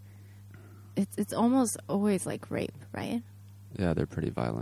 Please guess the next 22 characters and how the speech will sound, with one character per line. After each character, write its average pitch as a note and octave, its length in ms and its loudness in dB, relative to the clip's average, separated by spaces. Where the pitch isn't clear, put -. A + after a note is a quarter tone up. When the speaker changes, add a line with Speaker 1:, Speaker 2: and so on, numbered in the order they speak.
Speaker 1:
It G3 100 4
hurts B3 320 4
for F#3 440 -2
female F3+ 380 -2
cats. - 540 -10
だ - 80 -10
か - 160 -4
ら、 - 140 -4
声 E4+ 220 10
す - 160 4
ご C4 160 10
い G#4 60 12
も B3 140 6
ん F3 80 0
ね。 E3+ 260 4
「う D4 40 2
わ F4+ 60 4
ー」 E5 760 4
み C#4+ 100 6
た G#3 120 8
い G#3+ 80 2
な。 A#3+ 360 6